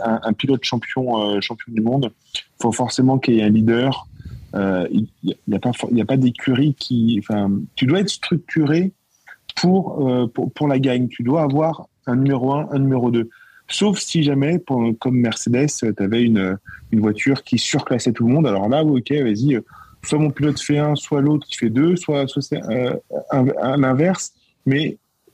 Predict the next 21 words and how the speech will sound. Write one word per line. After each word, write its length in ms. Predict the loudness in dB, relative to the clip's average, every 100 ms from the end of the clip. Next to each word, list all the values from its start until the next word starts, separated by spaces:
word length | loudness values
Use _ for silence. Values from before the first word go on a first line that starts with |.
| _
au 100 | -4
final, 380 | 0 2 2 2 2
je 220 | 0 0
vais 80 | 2
gagner 180 | 2
la 100 | 2
course 200 | 0 -4
tellement 240 | -2 0 0
ma 100 | 0
voiture 460 | 0 -2 -2 -2
est 60 | -2
supérieure. 600 | -4 -6 -2 0 0 -4 -10 -20 -20 _ _ -20 -4
Mais 100 | -2
si 240 | 0 2 4
jamais 200 | 4 4
la 100 | 4
voiture 380 | 0 0 -2 0
est 160 | 0
juste 460 | 0 -2 0 -2 -2
très 240 | -4 -2
bonne 320 | 0 2 0